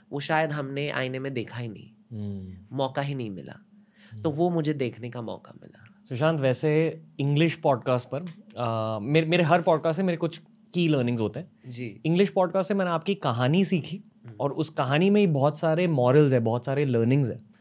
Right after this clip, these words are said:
Speaker 2: But दूसरी चीज़, आपने अर्धनारेश्वर के बारे में बात किया था उस podcast में। तो मान लो जिन लोगों ने वो podcast नहीं देखा अब तक, आप एकदम झट से पहले आपकी कहानी समझा दीजिए कि आपकी कहानी है क्या,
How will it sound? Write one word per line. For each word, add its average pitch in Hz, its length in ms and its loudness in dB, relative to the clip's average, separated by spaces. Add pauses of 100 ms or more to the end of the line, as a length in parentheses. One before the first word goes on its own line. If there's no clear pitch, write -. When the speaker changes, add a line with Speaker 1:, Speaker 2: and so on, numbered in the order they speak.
(500)
Speaker 2:
But 147 160 4
दूसरी 147 540 2
चीज़, 180 420 -2 (100)
आपने 143 320 0
अर्धनारेश्वर 143 920 0
के 147 80 -2
बारे 120 200 -2
में 120 140 -4
बात 98 220 -4
किया 98 200 -6
था 101 120 -12
उस 101 260 -10
podcast 78 500 -8
में। 71 120 -18 (580)
तो 143 180 2
मान 139 240 2
लो 180 120 4
जिन 160 160 2
लोगों 151 340 4
ने 175 200 4 (160)
वो 139 140 2
podcast 147 400 2
नहीं 143 200 8
देखा 135 240 2
अब 107 60 0
तक, - 240 -8 (560)
आप 127 400 2
एकदम 147 280 -2
झट 147 220 0
से 165 80 0
पहले 143 480 0
आपकी 156 360 4
कहानी 143 560 -2
समझा 117 360 0
दीजिए 104 320 -2
कि - 340 -6
आपकी 139 140 2
कहानी 147 340 6
है 127 200 10
क्या, 143 160 0